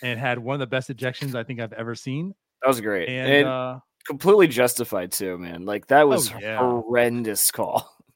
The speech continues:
Speaker 2: And I'm
Speaker 1: Angel
Speaker 2: never gonna
Speaker 1: Hernandez was
Speaker 2: complain.
Speaker 1: terrible.
Speaker 2: Like, you know, I, I think on, I think Hernandez was awful for us last night, and I didn't wanna complain about it 'cause the Pirates weren't very good either.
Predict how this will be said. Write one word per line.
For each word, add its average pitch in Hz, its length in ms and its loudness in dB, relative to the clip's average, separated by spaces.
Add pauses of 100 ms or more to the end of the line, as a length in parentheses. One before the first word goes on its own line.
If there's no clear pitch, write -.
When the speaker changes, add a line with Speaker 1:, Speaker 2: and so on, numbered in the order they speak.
(420)
Speaker 2:
And 123 100 2
I'm 135 100 4
Speaker 1:
Angel 175 100 12
Speaker 2:
never 190 100 8
gonna 170 160 4
Speaker 1:
Hernandez 160 140 2
was 127 80 -2
Speaker 2:
complain. 139 300 4
Speaker 1:
terrible. 110 340 -8 (460)
Speaker 2:
Like, 123 280 2
you 139 60 0
know, 123 140 2
I, 135 240 0
I 135 40 -2
think 151 200 2
on, 127 220 -2
I 135 140 0
think 151 200 2
Hernandez 127 480 -2
was 107 140 -8 (100)
awful 95 380 -8
for 127 220 -6
us 123 160 -6
last 123 240 -4
night, 127 280 -8
and - 100 -8
I 117 40 0
didn't 127 140 0
wanna 123 180 -4
complain 107 400 -10
about 110 260 -4
it 113 100 -4
'cause 110 140 -10
the 98 100 -16
Pirates 98 440 -8
weren't 98 160 -10
very 107 200 -6
good 95 100 -8
either. 110 380 -6